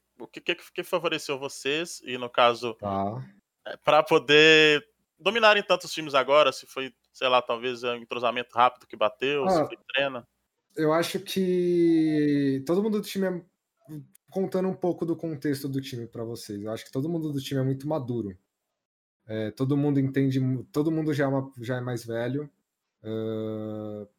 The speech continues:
Speaker 2: todo mundo entende a importância da, de, de, da dedicação, ãh, todo mundo é muito amigo dentro do time. Então a gente tem todo um,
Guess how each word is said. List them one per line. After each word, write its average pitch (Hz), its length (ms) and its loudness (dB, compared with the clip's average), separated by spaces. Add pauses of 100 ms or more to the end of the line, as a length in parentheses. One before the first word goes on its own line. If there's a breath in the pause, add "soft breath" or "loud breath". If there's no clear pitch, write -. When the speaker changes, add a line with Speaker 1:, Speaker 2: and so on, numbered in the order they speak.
(160)
Speaker 2:
todo 131 220 0
mundo 143 220 2
entende 135 800 0
a 127 100 -2
importância 127 880 -4
da, 113 420 -4
de, 107 240 -14
de, 110 180 -12
da 117 160 -12
dedicação, 123 1040 -6 (460 soft breath)
ãh, 113 600 -2
todo 135 220 0
mundo 143 180 0
é 139 40 2
muito 135 260 0
amigo 135 340 2
dentro 120 300 -10
do 123 100 -12
time. 127 500 -14 (380)
Então 139 180 -2
a 147 40 2
gente 165 260 -4
tem 175 160 -4
todo 196 340 -2
um, 208 420 -2